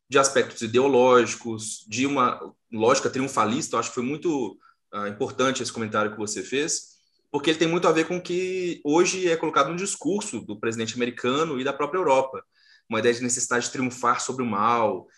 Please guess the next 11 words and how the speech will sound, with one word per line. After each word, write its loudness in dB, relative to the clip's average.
triunfar -2
sobre 0
a, -4
a, -4
a -8
ditadura 2
que -10
existe 0
lá -4
na -2
Rússia. -2